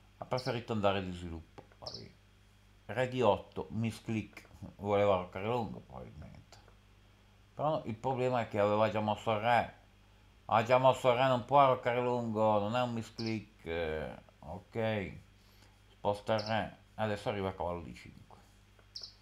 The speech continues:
Sposta la donna, blunders. E qui c'è un bellissimo sacrificio ulteriore di qualità.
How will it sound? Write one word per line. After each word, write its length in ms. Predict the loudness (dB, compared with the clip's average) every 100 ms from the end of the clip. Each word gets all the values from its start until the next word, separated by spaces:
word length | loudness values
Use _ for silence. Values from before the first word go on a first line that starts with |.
| -20 -20 _ -20 -20 _ -20
Sposta 760 | -20 -20 _ 2 2 2 -4 -4
la 140 | -2
donna, 420 | -2 -4 -4 -4
blunders. 880 | -6 -10 -14 -14 -16 -10 -10 -10 -20 -20 -14
E 160 | -12
qui 220 | -8 -8 -6
c'è 140 | -4
un 140 | -4
bellissimo 460 | -2 -4 -6 -6 -6
sacrificio 1040 | -6 -8 -8 -12 -12 -14 -14 -14 -14 -16 -20 -20 -20 -20 -12
ulteriore 720 | -10 -2 -2 0 -2 0 -2
di 160 | -8 -16 -20 -20 -20 -20 -20 -20 6
qualità. 480 | 8 8 2 -10